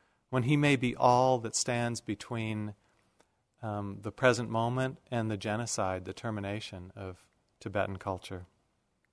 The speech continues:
I think it's because enlightened beings know a secret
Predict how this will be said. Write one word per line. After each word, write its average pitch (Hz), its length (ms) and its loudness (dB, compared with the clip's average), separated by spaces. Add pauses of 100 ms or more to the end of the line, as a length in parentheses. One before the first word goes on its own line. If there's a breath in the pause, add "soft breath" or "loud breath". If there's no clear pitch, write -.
(2250 soft breath)
I 139 80 8
think 214 260 6
it's - 160 4
because 160 380 6
enlightened 127 600 2
beings 120 380 0
know 110 160 0
a 98 60 -2
secret 117 600 0